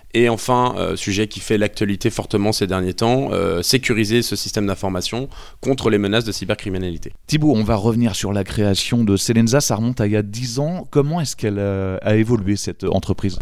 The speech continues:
Speaker 1: Alors en effet, la création de Selenza date de deux mille onze.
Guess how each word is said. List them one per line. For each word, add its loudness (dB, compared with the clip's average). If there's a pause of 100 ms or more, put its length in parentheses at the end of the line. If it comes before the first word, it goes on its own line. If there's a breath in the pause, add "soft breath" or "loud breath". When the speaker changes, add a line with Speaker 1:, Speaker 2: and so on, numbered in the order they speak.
Speaker 1:
Alors 0
en 2
effet, 0
la 2
création 0
de -4
Selenza 0
date -2
de -4
deux -4
mille -2
onze. -8